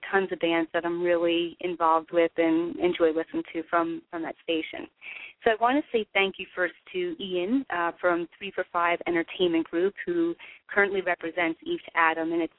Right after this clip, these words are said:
it's an amazing entertainment group. He's been just so, um, professional. He's been a pleasure to speak with,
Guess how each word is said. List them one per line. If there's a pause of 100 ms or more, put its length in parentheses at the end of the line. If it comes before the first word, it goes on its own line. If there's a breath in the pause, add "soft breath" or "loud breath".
(120)
it's
an
amazing
entertainment
group.
He's (100)
been
just (300)
so, (380)
um, (460 loud breath)
professional.
He's
been
a (120)
pleasure
to (140)
speak
with,